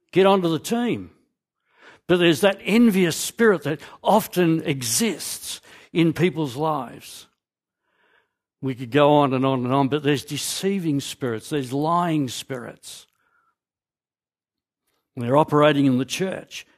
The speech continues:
even today. And I'm talking about the universal church, folks. Hear me when I say that, but it can apply also locally.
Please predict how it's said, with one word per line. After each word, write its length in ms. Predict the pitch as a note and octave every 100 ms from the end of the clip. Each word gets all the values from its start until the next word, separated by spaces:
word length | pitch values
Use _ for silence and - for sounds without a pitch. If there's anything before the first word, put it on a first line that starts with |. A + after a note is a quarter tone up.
| _
even 380 | - E3 D3 C3+
today. 400 | - C3+ C#3+ C3
And 80 | A#2+
I'm 160 | F#3
talking 300 | - F#3 G3+
about 280 | D#3+ D3+ D3+
the 80 | C#3
universal 560 | C3+ B2+ A#2 A#2+ A2+ B2+
church, 340 | - A#2+ -
folks. 360 | - A2+ A2+ - - _ _ _
Hear 200 | - D#3+
me 120 | C#3+
when 160 | C3
I 80 | A#2+
say 280 | G#2+ - B2+
that, 220 | A#2 A#2
but 120 | C3
it 140 | A#2 -
can 200 | - A#2+
apply 320 | G#2 A2+ G2+
also 360 | G2 F#2 - A#2 B2 _ _ _ _ _ -
locally. 600 | A#2+ G#2 G#2 G#2+ G#2